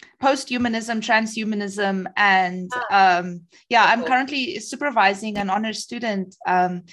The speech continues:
Speaker 1: whose research is about the idea of the posthuman, transhuman, um, yeah, what is the other one she mentions? There's, like, different,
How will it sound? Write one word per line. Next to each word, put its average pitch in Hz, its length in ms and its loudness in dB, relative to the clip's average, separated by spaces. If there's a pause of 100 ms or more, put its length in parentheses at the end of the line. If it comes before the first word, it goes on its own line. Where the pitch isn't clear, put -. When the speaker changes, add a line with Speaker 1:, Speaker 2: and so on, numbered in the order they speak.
(160)
Speaker 1:
whose 226 220 -4
research 262 460 -2
is 240 260 -6
about 190 480 2
the 214 60 0
idea 185 260 0
of 180 100 -8
the 185 80 -12
posthuman, 185 800 -4
transhuman, 185 800 -4 (480)
um, 160 520 2 (720)
yeah, 196 200 0
what 226 120 2
is 311 120 -6
the 277 80 -2
other 220 160 -4
one 202 160 -6
she 196 160 -10
mentions? 175 480 -8
There's, 202 320 0
like, 208 320 2
different, 240 500 -4